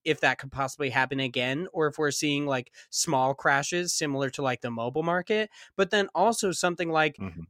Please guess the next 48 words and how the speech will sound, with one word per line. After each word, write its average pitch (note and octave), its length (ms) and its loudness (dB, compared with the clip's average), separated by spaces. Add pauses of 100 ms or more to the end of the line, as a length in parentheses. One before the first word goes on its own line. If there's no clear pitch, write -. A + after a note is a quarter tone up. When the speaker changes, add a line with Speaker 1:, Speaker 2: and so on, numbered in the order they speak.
(120)
Speaker 1:
these F3 320 -2
topics, D3+ 460 0
like C#3+ 140 0
Souls-like F#3+ 500 2
games, C3+ 420 0
or F#3+ 300 6
something G3 320 0
that F#3 80 4
I F3 80 4
think G3 220 -2
would F3+ 140 -2
be D#3+ 120 -2
really D#3+ 260 2
cool A3 420 0
is, D#3 200 -2
like, C#3+ 240 2 (240)
romances E3 680 2
in C3+ 120 0
video B2 300 -2
games. A2+ 440 -4
I D#3 80 2
was E3+ 100 -2
talking E3+ 340 0
to D#3+ 120 -2
a D3 40 2
friend F3 220 2
of E3+ 60 0
mine, D3 180 0
Chase, A3 300 0
a F3 40 0
long C#3+ 220 0
time G3 240 -2
ago C#3+ 340 2
about C#3+ 420 4
how, C#3 420 4 (540)
like, D3+ 200 2
romances F3+ 600 2
are D3+ 80 2
not D3 240 2
depicted D3 400 -6
well B2 360 0
in F3 120 -2
video F3+ 300 0
games. F#3+ 440 -2
They're C#3+ 240 0
actually D3+ 420 2
probably, D3 500 0
like, C3+ 240 0